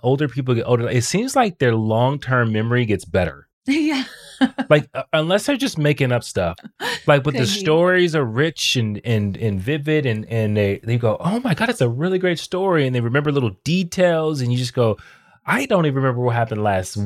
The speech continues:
Speaker 1: week."
Speaker 2: Right.
Speaker 1: And so I'm, like, hoping, I'm like, like, "Okay, what do I need to do to get this long-term memory so I can maybe, like,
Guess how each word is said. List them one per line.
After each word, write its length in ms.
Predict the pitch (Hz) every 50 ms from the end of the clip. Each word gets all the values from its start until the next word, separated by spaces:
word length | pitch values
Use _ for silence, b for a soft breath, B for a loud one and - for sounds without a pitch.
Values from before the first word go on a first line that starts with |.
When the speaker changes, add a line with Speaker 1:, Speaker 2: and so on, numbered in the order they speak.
| 113 -
Speaker 1:
week." 380 | 277 339 349 254 - - - - -
Speaker 2:
Right. 300 | 190 185 165 151 - - _ _ _ _ _ -
Speaker 1:
And 120 | 139 143
so 160 | 135 - 165 143
I'm, 280 | 120 156 190 226 254
like, 200 | 233 196 160 131
hoping, 560 | 123 120 - - 165 175 170 - 151 131 120
I'm 160 | 117 139 180 202
like, 140 | 170 127 107 107 -
like, 260 | - 123 120 117 110
"Okay, 280 | - - - - 120 101
what 180 | 98 107 156 196
do 60 | 226
I 80 | 214
need 160 | 202 185 170 -
to 80 | 143
do 340 | 123 120 139 139 135 123 120
to 80 | 113 113
get 160 | 120 120 -
this 160 | - 117 107
long-term 540 | 110 113 117 117 120 120 - 123 117 110 104
memory 480 | 107 110 113 117 117 120 131 139 131
so 200 | 131 - - 117
I 140 | 117 117 120
can 160 | 117 123 117
maybe, 320 | 113 117 113 113 117 113 110
like, 280 | 220 214 101 - -